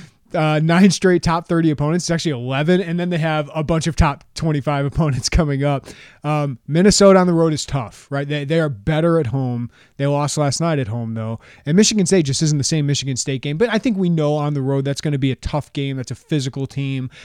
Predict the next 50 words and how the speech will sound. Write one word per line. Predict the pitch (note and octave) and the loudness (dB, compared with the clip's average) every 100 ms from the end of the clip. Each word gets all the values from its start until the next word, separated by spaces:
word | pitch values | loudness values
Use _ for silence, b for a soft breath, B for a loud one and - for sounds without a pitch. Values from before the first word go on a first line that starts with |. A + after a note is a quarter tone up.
| B | B
Uh, | C#3 | -4
that'll | C3+ D#3+ D#3 | 0 0 0
be | C#3 B2+ | -2 -4
a | |
test. | - D3 C#3 A#2+ - B B B B | -4 -2 -2 -4 -8 B B B B
But | B2 E3 | 0 2
I | E3+ | 2
think | C#4+ E4+ | 0 2
you're | F#4 | 0
probably | - G#3 A3 B3 | 4 2 4 4
gonna | G#3+ G3+ | 4 2
end | E3+ F3+ D#3+ D#3 | 0 -2 2 2
up | D#3+ - | 0 -2
with | C3 A2+ G#2 - - b b b | -6 -6 -10 -16 -20 b b b
Michigan, | C#3 E3+ F#3+ - A3 G3+ G3+ | 0 6 6 4 0 2 2
Wisconsin, | E3+ - E3+ D#3+ D3 D3+ | 2 0 0 0 -2 -4
Ohio | C3+ C#3+ C#3 B2+ | -2 -2 -2 -4
State, | - C#3+ C3 D3+ | -4 -4 -4 -6
and | C3+ | -8
Nebraska | A2 C3 G#2+ - A2 - _ | -6 -6 -8 -10 -14 -18 _
to | D3+ | -8
end | C#3+ C3 | -6 -6
the | |
season, | - C#3 G#2+ B2 | -4 -4 -4 -4
if, | E3+ | -4
if | E3+ D#3+ D#3+ | -2 -2 0
they, | F3+ | 0
they | D3+ E3 | 0 -2
can | D#3+ | 0
squeeze | - F3+ E3+ C#3 | -2 0 0 0
that | D3 | -4
extra | C#3 - | -4 -6
Nebraska | C3+ B2 C3+ B2+ C3+ | -6 -4 -4 -4 -6
game | A#2 A#2 | -4 -4
in. | A#2 A2+ - B B | -4 -6 -10 B B
But | C3+ | -2
I | |
think | E3 G3 | 2 4
that | A3 | 4
Michigan | G#3+ G3+ F3+ D#3+ | 4 2 0 0
game's | D3+ C#3+ | 0 0
either | D3 C#3+ | 0 0
gonna | C#3 | -2
be | B2+ | -4
the | A#2 | -6
twenty-fifth | - E3 F3 - D#3+ D3+ - B B | -2 0 0 0 2 2 -2 B B
or | C3 B2+ | -8 -6
early | F3 E3 F3 E3+ D#3+ - | -2 2 4 4 2 -2
March, | C#3 D3 C3+ A#2 - _ _ | -2 -2 -2 -6 -10 _ _
right? | C#3 D3 D3 | -6 -4 -4